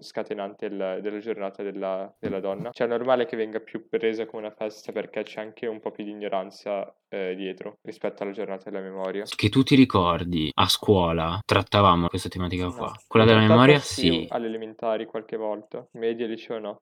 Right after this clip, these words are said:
Speaker 2: E anche questo
Speaker 1: Ma io
Speaker 2: forse un
Speaker 1: infatti
Speaker 2: po'.
Speaker 1: ricordo questa cosa dalle elementari, perché è stata proprio
Speaker 2: Ok.
Speaker 1: una mia maestra a dirmi il motivo per cui si celebri questa giornata.
Speaker 2: Hai tirato fuori una cosa interessante, cioè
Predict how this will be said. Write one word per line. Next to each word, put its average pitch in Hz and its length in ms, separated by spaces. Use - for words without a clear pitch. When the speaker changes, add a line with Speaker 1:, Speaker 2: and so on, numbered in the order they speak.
Speaker 2:
E 98 60
anche 95 160
questo 98 460
Speaker 1:
Ma 131 100
io 139 40
Speaker 2:
forse 147 180
un - 80
Speaker 1:
infatti - 0
Speaker 2:
po'. 151 80
Speaker 1:
ricordo 117 360
questa - 280
cosa 117 240
dalle 110 240
elementari, 104 800
perché 113 340
è 104 40
stata 107 280
proprio 107 260
Speaker 2:
Ok. 107 60
Speaker 1:
una 104 60
mia 107 120
maestra 101 440
a - 20
dirmi 98 480
il 107 100
motivo 101 460
per 104 200
cui 98 760
si - 180
celebri 98 440
questa 107 280
giornata. 101 600
Speaker 2:
Hai 104 160
tirato 107 240
fuori 104 180
una 101 120
cosa 98 180
interessante, 98 720
cioè 95 180